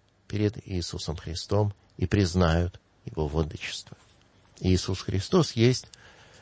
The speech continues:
э, Владыка, Господь, э, как об этом говорит апостол Павел. А, то есть не только ангелы и люди,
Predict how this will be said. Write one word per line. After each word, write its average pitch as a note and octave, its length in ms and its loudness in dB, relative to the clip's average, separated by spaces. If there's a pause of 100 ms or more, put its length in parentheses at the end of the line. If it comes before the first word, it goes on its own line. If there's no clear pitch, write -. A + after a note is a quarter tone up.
(200)
э, E2+ 380 4 (120)
Владыка, G2 720 2 (260)
Господь, G#2 680 0 (600)
э, E2 400 2 (280)
как A#2 220 4
об B2 140 4
этом G2 380 4 (340)
говорит F#2 480 2 (640)
апостол F#2+ 420 -2
Павел. E2 360 0 (1080)
А, D#2+ 260 2 (1040)
то G#2+ 80 -2
есть G#2 400 0 (400)
не C3+ 140 4
только A#2+ 400 4 (140)
ангелы B2+ 680 4
и A2+ 140 0
люди, A#2 540 0